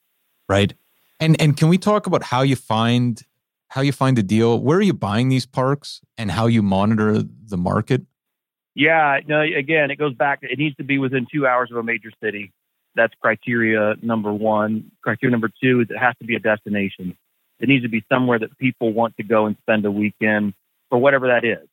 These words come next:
Speaker 2: So we've got two different profiles on three of the parks we're buying right now, and two of them are on a large reservoir with varying reasons why people come and spend the weekends or spend the week, or a lot of these actually have long-term, long-term R V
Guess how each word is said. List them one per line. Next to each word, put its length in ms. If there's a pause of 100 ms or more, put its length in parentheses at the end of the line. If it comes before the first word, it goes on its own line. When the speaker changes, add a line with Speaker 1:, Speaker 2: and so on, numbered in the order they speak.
Speaker 2:
So 60
we've 160
got 180 (100)
two 120
different 400 (160)
profiles 580
on 460
three 180
of 60
the 80
parks 340
we're 60
buying 300
right 180
now, 400 (500)
and 480 (120)
two 140
of 80
them 260
are 280
on 200
a 40
large 300
reservoir 760 (400)
with 340 (160)
varying 580 (240)
reasons 380
why 160
people 240
come 240
and 160
spend 180
the 60
weekends 460
or 180
spend 240
the 60
week, 320
or 220 (180)
a 60
lot 160
of 60
these 140
actually 260
have 100
long-term, 680 (520)
long-term 500
R 160
V 180